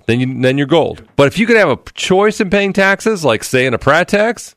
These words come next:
hell, I'll take that option, right? Unfortunately, you don't realize <laughs> how much that impacts you overall. But if you're not a big consumer, maybe that makes all the sense in the world. So the Pratt tax, I guess. That the weir-, the thing is, that's the hardest one for, that's the only one that,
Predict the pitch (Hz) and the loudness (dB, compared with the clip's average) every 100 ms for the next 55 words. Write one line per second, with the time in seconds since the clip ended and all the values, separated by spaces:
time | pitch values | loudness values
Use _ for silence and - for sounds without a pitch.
0 | - 139 135 156 101 120 139 104 95 - | -2 0 0 0 -2 0 0 2 0 0
1 | 120 131 208 - 117 190 214 175 147 139 | 0 2 0 -2 -2 0 0 0 0 2
2 | 139 151 165 123 - - 185 107 190 - | 2 2 2 2 0 0 0 2 -2 -2
3 | - 156 - - 143 - 127 - - 117 | -6 -6 -6 -8 -8 -4 -6 -6 -6 -6
4 | - 117 107 110 110 92 - _ _ - | -4 -6 -2 0 0 -4 -10 _ _ -20
5 | 160 - 220 180 220 226 240 233 233 226 | -6 2 2 2 2 2 4 2 2 -2
6 | 202 269 285 269 247 214 214 226 233 233 | -2 -2 0 2 0 2 0 2 0 2
7 | 233 233 233 226 247 240 240 247 269 302 | 2 2 2 2 2 2 0 0 2 2
8 | 277 175 87 - _ _ _ _ - 131 | 2 2 -4 -20 _ _ _ _ -2 -2
9 | - - 185 175 160 113 90 98 92 95 | -2 2 2 2 2 2 0 -2 0 0
10 | 87 - - 139 120 120 113 113 165 175 | -2 -4 0 0 2 -4 -2 2 2 2
11 | 131 117 - 196 151 196 175 101 98 - | 0 -2 0 0 2 2 2 0 -4 -8
12 | 98 90 135 170 - - 131 127 156 139 | -12 0 2 2 -2 -2 -2 2 0 0
13 | 120 123 127 143 95 90 95 _ _ _ | -4 -2 2 2 0 -4 -12 _ _ _
14 | _ _ _ _ - 123 123 120 143 147 | _ _ _ _ -2 2 2 2 0 0
15 | 120 104 101 92 | 0 0 -2 -4